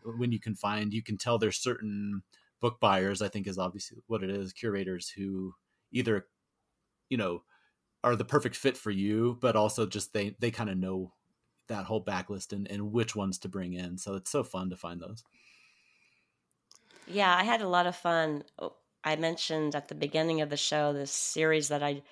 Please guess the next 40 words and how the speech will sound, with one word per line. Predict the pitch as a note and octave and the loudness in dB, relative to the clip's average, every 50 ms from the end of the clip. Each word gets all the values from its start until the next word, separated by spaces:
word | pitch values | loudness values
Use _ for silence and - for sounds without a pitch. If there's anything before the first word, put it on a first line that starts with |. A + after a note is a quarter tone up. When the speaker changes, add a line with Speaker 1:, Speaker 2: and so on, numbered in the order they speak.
| - - - - - _ - | -20 -20 -20 -20 -20 _ -10
Speaker 2:
did | - E3+ D#3 | -8 -8 -4
for | - D#3+ D3+ | -4 -2 4
Lit | D#3 D#3+ D#3+ D#3+ | 6 6 6 4
Hub | D#3+ D#3 D3 C#3+ C#3 - - | 4 2 2 2 0 -2 -2
called | - - C#3+ C#3+ | -2 0 0 0
In | C#3+ C#3+ C#3 | 0 -2 -4
Context. | C#3 - D3+ D#3 E3 F#3+ - D3+ C3+ - - - - - - - | -2 0 2 2 2 2 0 -2 -2 -4 -4 -4 -6 -6 -2 0
And | - D#3+ D#3 D3+ D3 - - - - _ _ _ _ _ _ _ - | 2 4 4 2 0 -4 -12 -20 -20 _ _ _ _ _ _ _ -4
so | - - - G#3+ A3 F#3+ | 0 2 4 4 6 8
often, | F#3+ G3 A#3 A#3 - - F3+ F3 E3 D#3 D#3 D3 - - | 6 6 6 4 2 4 6 6 6 4 2 0 -2 -2
you | - F3+ | 0 4
know, | E3+ D3+ D3 D3+ D3+ D3+ - | 6 6 6 6 4 2 2
I | - D3+ D#3 | 4 4 6
would | D#3+ D#3 C3+ A2+ - _ _ | 6 4 2 0 -6 _ _
start | - - - - A3 A3 G#3+ A3 | -4 0 6 8 10 10 8 8
the | G3+ F3+ | 6 6
article, | D#3+ E3 E3 D#3+ - D#3+ D3+ C#3+ C#3+ C#3 - - - - | 6 6 6 4 4 4 6 6 4 2 0 -4 -6 -2
you | D#3+ E3 | 0 2
know, | D3+ C3+ C3+ B2+ A#2 - - _ _ _ _ _ _ _ - - _ _ - - | 2 2 2 0 -2 -4 -8 _ _ _ _ _ _ _ -20 -20 _ _ -14 -2
highlighting | - D#3+ F3 E3+ E3 D#3+ D#3 D3 D3 C#3+ C#3+ | 4 4 6 6 8 6 6 4 2 2 2
the | C#3 | 2
new | D3 D#3 E3 E3+ E3 | 4 4 4 4 4
book | C#3+ D3+ C3 G2+ - - - - | 4 4 4 4 2 -2 -2 0
by | C#3+ C#3+ | 2 2
the | C#3 C#3 C#3 | 2 2 2
author. | - B2 C3 B2+ - - - D2+ B1+ - - - - - - _ _ _ _ _ _ | 2 2 2 0 -2 -2 -4 -2 -4 -4 -8 -12 -20 -20 -20 _ _ _ _ _ _
But | F3 E3+ - - - | 2 2 2 0 0
some | - - - - G3+ B3 C#4+ | 0 0 2 2 2 2 2
of | C#4 A3+ F3+ | 0 0 0
these | E3+ D#3+ C#3+ - - | 0 0 0 0 2
authors, | E3 E3 E3+ E3+ E3 D#3+ D3+ C#3+ C#3+ - | 2 2 4 4 4 2 2 2 0 0
like, | C#3 C#3+ C#3 - - _ _ _ | -2 -2 -2 -6 -12 _ _ _
I | - E3 | 4 4
remember | E3 E3+ F3 F3 F3+ E3+ D#3 - - - - _ _ _ - | 6 6 6 6 6 4 4 2 0 -4 -12 _ _ _ 2
Edna | E3 E3+ E3+ F3 D#3+ D#3+ | 2 4 4 4 4 4
O'Brien, | D#3 D3+ D3+ D3 D3 D3 D3+ D3+ D3+ C#3+ B2 A#2+ C3 - | 4 2 2 0 2 2 2 2 2 0 -2 -4 -6 -6
when | - C#3+ D3 D3+ | -4 -2 -2 0
I | D3 C#3+ C#3+ D3 - | -2 -2 -4 -6 -4
did | - D3+ D3 D3 | -2 -2 -2 -2
her, | D3 - D#3 D3+ D3+ C#3+ C3+ C3+ | 0 2 4 4 4 4 0 -4